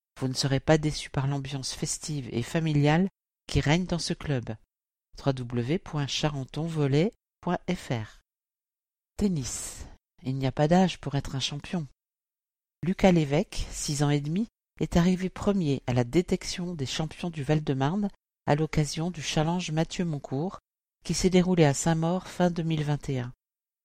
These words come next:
Ce jeune joueur extrêmement prometteur s'entraîne au Tennis Club de Charenton depuis trois ans. Une graine de champion à suivre. Cercle d'escrime Henri quatre. Michel ou la passion de l'escrime.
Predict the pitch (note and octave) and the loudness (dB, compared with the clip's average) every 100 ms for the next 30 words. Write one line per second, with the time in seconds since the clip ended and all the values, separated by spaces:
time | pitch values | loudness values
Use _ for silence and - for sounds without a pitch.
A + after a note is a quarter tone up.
0 | - - D3 C#3+ F3+ G3 G#3 F3+ B2 A#2+ | -12 -4 -2 4 4 4 0 0 0 -4
1 | - - - - F#3 F3 D3+ - C3 C3 | -4 -4 -2 4 4 6 -2 -2 -4 -4
2 | - F#3+ - E3 D#3+ F3+ F3 C#3 C#3 C#3 | -2 -2 -2 -6 -2 0 0 0 0 -2
3 | - - F3+ F3+ D#3 D3 C#3 - F#3 G3+ | -4 0 0 0 -4 -4 -4 -8 -6 -4
4 | E3+ D#3+ - - D#3+ C#3 A#2+ _ _ _ | -6 -10 -4 2 2 2 -8 _ _ _
5 | _ _ _ - C3+ B2 F3 F3+ E3 - | _ _ _ -6 -4 2 4 4 0 -4
6 | C#3+ - F3 D3+ B2 - F3+ C#3+ G#2+ G#2 | -6 -6 -4 -4 -4 -4 -6 -4 -8 -12
7 | _ _ _ _ _ _ _ _ _ - | _ _ _ _ _ _ _ _ _ -2
8 | G3+ - F3 D3+ E3+ - - F#3+ G3 D#3+ | 0 2 -2 0 -2 -4 -4 -4 -2 -4
9 | D#3 D#3 - - - - - _ _ _ | -4 -4 -4 -4 -6 -14 -16 _ _ _
10 | _ _ _ - D3 - D#3+ F3+ A3+ - | _ _ _ -6 -4 0 4 4 2 0
11 | C#3+ D3 - F3 - G3+ G#3 E3 D3+ - | 0 0 0 -2 -2 -6 -2 -2 -2 -6
12 | - C3+ B2+ A#2+ | -8 -6 -6 -10